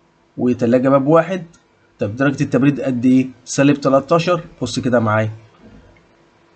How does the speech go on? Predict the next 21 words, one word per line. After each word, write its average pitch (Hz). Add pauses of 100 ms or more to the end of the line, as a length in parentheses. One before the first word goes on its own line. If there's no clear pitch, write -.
(500)
أولًا 147 (460)
ال-، 107
الباور 139
أو 104
ال-، 104
القدرة 117 (680)
بتاعة 117 (560)
ال-، 95
الكمبريسور 147
قدامك 120
أهو، 95
من 131
أول 139
ع-، 113
آه، 113
من 110
واحد 127
على 107
عشرة 131
وعشرة 123
حصان 160